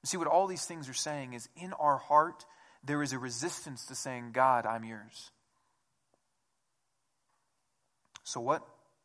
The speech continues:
could lead us there? Why would a loving God send people to hell?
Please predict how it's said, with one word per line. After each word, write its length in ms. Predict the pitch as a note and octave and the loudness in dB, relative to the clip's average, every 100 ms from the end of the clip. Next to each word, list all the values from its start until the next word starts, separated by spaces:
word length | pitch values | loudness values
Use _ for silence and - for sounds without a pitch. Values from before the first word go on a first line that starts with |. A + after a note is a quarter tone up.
| _ - | _ -14
could 120 | C3 | -10
lead 220 | B2 A2+ | -8 -8
us 160 | A2 - | -8 -10
there? 240 | A#2+ - _ _ _ _ _ _ _ _ _ _ _ _ _ _ _ _ _ _ _ _ _ _ _ _ _ _ _ _ _ _ _ _ _ _ - | -14 -18 _ _ _ _ _ _ _ _ _ _ _ _ _ _ _ _ _ _ _ _ _ _ _ _ _ _ _ _ _ _ _ _ _ _ -4
Why 140 | B2 | 0
would 120 | C#3+ C#3+ | 0 -2
a 40 | |
loving 280 | B2+ C3 A#2+ | -6 -6 -6
God 240 | A2+ A2 | -4 -4
send 220 | - A2+ | -6 -14
people 260 | A#2 A2 G#2+ | -16 -20 -18
to 60 | G2 | -18
hell? 260 | - - | -18 -20